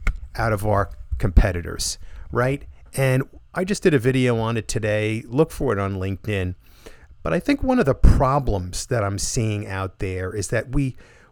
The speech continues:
wait for the competition to be brought up by the prospect late in the cycle. Um, you know, we don't mention them. We dance around them. We don't ask who else the prospect is talking to.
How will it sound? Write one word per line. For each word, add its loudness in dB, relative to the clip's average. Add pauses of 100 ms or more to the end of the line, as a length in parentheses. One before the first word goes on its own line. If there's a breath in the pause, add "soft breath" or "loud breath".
(100)
wait 4
for -2
the 2
competition -2
to -6
be -4
brought 2
up -2
by -2
the -4
prospect 2 (460 loud breath)
late 2 (280)
in 0
the -2
cycle. -2 (640 soft breath)
Um, -6
you 0
know, 2
we -2
don't 4
mention 0
them. 0
We -2
dance -2
around 0
them. -2 (380 loud breath)
We 2
don't 4
ask -4 (320 soft breath)
who 2
else 2
the -4
prospect 2
is -6
talking -4
to. -4